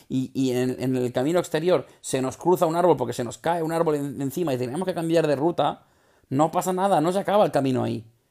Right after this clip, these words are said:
Tenemos que seguir andando, tenemos que improvisar, tenemos que ser proactivos, tenemos que contagiar el contexto, tenemos que coger más fuerzas que nunca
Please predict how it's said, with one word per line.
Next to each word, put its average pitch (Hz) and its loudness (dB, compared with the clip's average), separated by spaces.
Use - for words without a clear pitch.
Tenemos 156 0
que 185 -2
seguir 156 0
andando, 139 0
tenemos 139 0
que 190 -2
improvisar, 139 2
tenemos 139 -4
que 185 -8
ser 190 -2
proactivos, 139 0
tenemos 147 2
que 170 -10
contagiar 175 -2
el 202 0
contexto, 143 -4
tenemos 170 2
que 190 -2
coger 196 2
más 190 -2
fuerzas 196 -4
que 147 -4
nunca 165 2